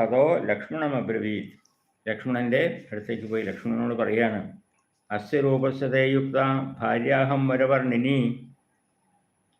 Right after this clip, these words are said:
എന്താ പറയാ, "ലക്ഷ്മണ, അങ്ങയുടെ സൗന്ദര്യത്തിന് യോജിച്ച ഒരു സുന്ദരി രത്നമാണ് ഞാൻ, വരവർണിനിയാണ് ഞാൻ. മയാ സഹ സുഖം സർവാൻ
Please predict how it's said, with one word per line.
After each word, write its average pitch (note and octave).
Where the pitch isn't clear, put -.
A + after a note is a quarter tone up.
എന്താ A2+
പറയാ, B2+
"ലക്ഷ്മണ, A#2+
അങ്ങയുടെ C#3
സൗന്ദര്യത്തിന് C3+
യോജിച്ച C3
ഒരു B2+
സുന്ദരി B2
രത്നമാണ് C3
ഞാൻ, F#2+
വരവർണിനിയാണ് C#3
ഞാൻ. A2+
മയാ C3+
സഹ D3+
സുഖം C#3+
സർവാൻ C3+